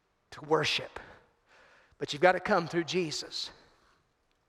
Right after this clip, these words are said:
So now here, here's the, the thing. We have this privilege of being able to "Enter the gates with thanksgiving and the courts with praise." I'm reminded of something that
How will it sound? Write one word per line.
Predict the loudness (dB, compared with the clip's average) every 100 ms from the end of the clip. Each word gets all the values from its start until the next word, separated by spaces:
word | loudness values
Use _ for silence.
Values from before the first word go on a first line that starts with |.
| _ _ _ _ _ -20 _ _ _ _ -4
So | 4 6
now | 8 6
here, | 6 4
here's | 6 4 4
the, | 0 -2
the | 2
thing. | 4 4 -2 -2
We | 4
have | 6 6
this | 4 0
privilege | 4 4 4 0 -2
of | 0
being | 2 4
able | 2 4 2
to | 0 -4 -4 -14 -20 -20 _ _ _ _ _ _ _ 2
"Enter | 4 4 0 -4 -14 -8
the | 2
gates | 4 4 0 -4
with | 0
thanksgiving | 0 0 0 0 2 0 -2
and | -4 -8 -10 -8
the | -2
courts | 2 2 0 -8
with | -8
praise." | -2 0 0 -4 -6 -6 -10 _ _ _ _ _ _ -20 _ _ _ _ _ _ _ _ _ _ _ _ _ _ _ _ _ _ _ _ -8
I'm | 2
reminded | 6 6 6 2
of | 0
something | 0 0 0
that | 0